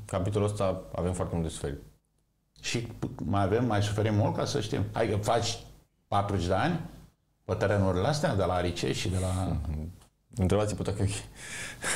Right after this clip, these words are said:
Speaker 1: <laughs> E mai aproape.
Speaker 2: Spune-mi, te rog,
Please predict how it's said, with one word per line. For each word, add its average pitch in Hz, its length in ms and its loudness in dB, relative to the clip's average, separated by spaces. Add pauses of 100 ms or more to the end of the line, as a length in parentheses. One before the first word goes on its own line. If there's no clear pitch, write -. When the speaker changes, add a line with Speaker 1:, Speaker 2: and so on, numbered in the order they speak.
(120)
Speaker 1:
<laughs> - 840 -12
E 85 40 2
mai 87 160 2
aproape. 92 280 2 (1600)
Speaker 2:
Spune-mi, 185 340 4
te 156 100 4
rog, 147 220 4